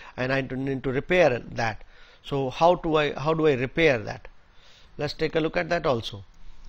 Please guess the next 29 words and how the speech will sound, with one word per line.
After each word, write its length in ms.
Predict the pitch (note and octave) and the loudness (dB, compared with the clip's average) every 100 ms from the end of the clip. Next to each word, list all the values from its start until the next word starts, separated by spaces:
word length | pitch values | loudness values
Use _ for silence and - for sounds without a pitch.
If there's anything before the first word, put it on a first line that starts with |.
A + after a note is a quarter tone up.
| - - | -12 -10
So 380 | - F#3+ F3+ F#3+ - | 4 10 12 12 8
I 140 | D#3+ | 6
want 200 | E3+ F#3+ F#3+ | 8 6 4
to 40 | |
repair 560 | D3 D3+ G#3+ F#3 E3 - - - | 2 4 8 8 8 2 -14 -6
my 240 | D3+ D3+ | -2 -2
first 400 | - F3+ F#3 - | -2 0 0 0
file 240 | - C#3+ A2+ | -4 -4 -4
system, 400 | C3+ - G#2 - - - - - - | -10 -12 -14 -14 -20 -20 -12 -10 -10
which 340 | C#3 D3 D3+ - | -6 -6 -6 -10
I 140 | - C#3 | -6 -4
have 200 | C3+ B2 | -4 2
developed 360 | D3 D#3 D3+ | 2 4 -2
some 200 | - C3 | -4 -8
snag 380 | B2 C#3+ C#3 B2 | -8 -4 -4 -4
or 120 | B2 | -6
some 200 | A#2+ B2+ | -8 -8
problems, 460 | A#2+ B2+ A#2 G#2+ G#2+ - - - - | -4 -4 -4 -14 -16 -20 -20 -20 -12
and 160 | C3 C3+ | -8 -8
it's 100 | C3 | -6
not 160 | D3 | -4
able 260 | C#3 C3 C3 | -2 -4 -4
to, 260 | C3 A#2 B2 | -6 -6 -6
uh, 120 | B2+ | -6
the 140 | B2 | -6
file 200 | C3+ C#3 | -4 -6
system 260 | C3 - C3 | -6 -10 -10
is 140 | A#2+ | -8
corrupt. 340 | - D3+ - | -2 -2 -2